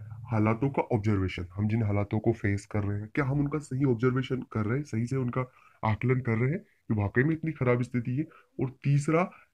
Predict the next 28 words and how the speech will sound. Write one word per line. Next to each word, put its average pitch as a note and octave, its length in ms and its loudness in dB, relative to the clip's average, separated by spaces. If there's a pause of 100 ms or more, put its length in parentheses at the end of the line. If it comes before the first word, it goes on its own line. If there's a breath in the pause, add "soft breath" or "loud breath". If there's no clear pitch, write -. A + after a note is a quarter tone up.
जो C3 120 6
एक D#3 180 4
अज्ञात B2 440 2
डर, G2 340 2 (260)
जो, A#2 460 2 (360 soft breath)
अ, A2 40 -4
हमें G#2+ 520 2
भविष्य A#2+ 380 4
में A#2+ 160 2 (400)
लगता A2 280 -2
है G#2 100 0
कि G#2 100 -2
ऐसा G2 200 -4
हो F#2+ 160 -8
जाएगा, F#2 280 -8
ये G2 140 -8
हो F#2+ 140 -10
जाएगा, G#2 300 -12 (360)
और C3 200 -4
उस - 300 -4 (140)
अज्ञात A2 500 0
डर A2+ 220 -2
और C3 120 -2
नेगेटिविटी A2 560 -4
से A#2+ 120 -4
हम A2+ 100 -2
वर्तमान F#2+ 420 -4
में B2 160 -2